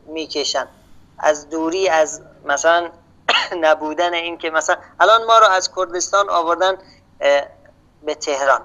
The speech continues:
خانواده من پدر هفتاد و شش ساله و مادرم که، اه، الان فلج افتاده خونه،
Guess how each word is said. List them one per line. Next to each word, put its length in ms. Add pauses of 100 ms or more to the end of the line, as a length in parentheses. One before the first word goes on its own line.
(200)
خانواده 560
من 180
پدر 320
هفتاد 440
و 180 (140)
شش 260
ساله 440
و 160 (420)
مادرم 520
که، 260 (840)
اه، 140
الان 440
فلج 420
افتاده 500
خونه، 440